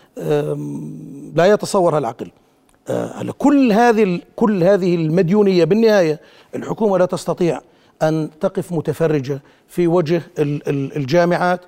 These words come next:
ولا تستطيع أن تنظر إلى البلديات، ولا تستطيع أن تنظر لكل هذه الجهات اللي مديونيتها نبكو، شركة الكهرباء الأردنية، وسلطة المياه. وهذه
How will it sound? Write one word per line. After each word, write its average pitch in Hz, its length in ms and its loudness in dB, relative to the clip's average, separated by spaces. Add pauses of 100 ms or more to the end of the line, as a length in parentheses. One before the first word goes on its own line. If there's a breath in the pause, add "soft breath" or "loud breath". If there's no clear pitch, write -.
(280 soft breath)
ولا 175 280 4
تستطيع 175 560 -2
أن 156 80 -2
تنظر 165 320 0
إلى 170 180 0
البلديات، 175 640 2 (320 loud breath)
ولا 165 220 2
تستطيع 208 460 -2
أن 196 60 -2
تنظر 208 280 0
لكل 190 280 -2
هذه 190 260 0
الجهات 180 400 0
اللي 185 120 0
مديونيتها 196 560 0 (360 loud breath)
نبكو، 196 420 2
شركة 180 420 0
الكهرباء 185 400 2
الأردنية، 208 560 -2 (240 soft breath)
وسلطة 175 580 0
المياه. 120 300 -4 (380 soft breath)
وهذه 214 480 -4